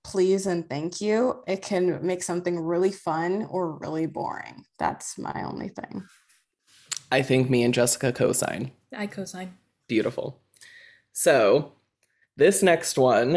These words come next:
Speaker 2: is one that we came up with together, and that being the idea that is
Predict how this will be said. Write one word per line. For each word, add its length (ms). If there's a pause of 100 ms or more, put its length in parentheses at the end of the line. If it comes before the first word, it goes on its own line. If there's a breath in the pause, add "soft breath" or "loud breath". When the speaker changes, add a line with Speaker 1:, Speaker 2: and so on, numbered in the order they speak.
(160)
Speaker 2:
is 240
one 300
that 360 (140)
we 180
came 280
up 180
with 220
together, 680
and 220
that 240
being 400
the 160
idea 640
that 200
is 300